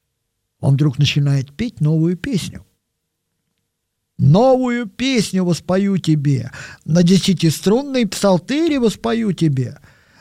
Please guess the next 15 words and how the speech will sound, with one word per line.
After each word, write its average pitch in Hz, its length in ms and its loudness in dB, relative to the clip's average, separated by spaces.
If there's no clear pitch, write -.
дарующему 233 720 2
спасение 202 760 0
царям 175 680 2
и 156 80 4
избавляющему 165 920 0
ра-, 147 120 -2
Давида, 147 580 0
раба 139 320 0
твоего, 131 460 -2
от 143 260 -2
лютого 196 640 2
меча». 165 600 -2
Слушайте, 131 640 0
э, 120 640 -8
ну, 170 220 2